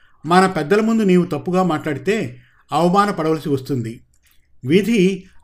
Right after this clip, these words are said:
అయిష్టంగా చేసే పని, ధర్మం ఆనందంగా చేయవలసింది. విధి అనుకుంటూ ఆ పనిలో పూర్తిగా ఇన్వాల్వ్, లగ్నం కాలేము. ధర్మం అనే భావన మనసులో ఉంటే ఎంతటి కష్టాన్నైనా లెక్క చేయం.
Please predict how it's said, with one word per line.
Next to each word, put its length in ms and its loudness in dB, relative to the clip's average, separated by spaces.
అయిష్టంగా 680 0
చేసే 200 -2
పని, 420 -8
ధర్మం 540 -2
ఆనందంగా 580 2
చేయవలసింది. 720 -4
విధి 380 2
అనుకుంటూ 460 0
ఆ 140 2
పనిలో 360 0
పూర్తిగా 720 0
ఇన్వాల్వ్, 800 2
లగ్నం 440 0
కాలేము. 600 -4
ధర్మం 480 4
అనే 180 4
భావన 300 2
మనసులో 360 -2
ఉంటే 540 0
ఎంతటి 400 2
కష్టాన్నైనా 640 2
లెక్క 360 -4
చేయం. 300 -2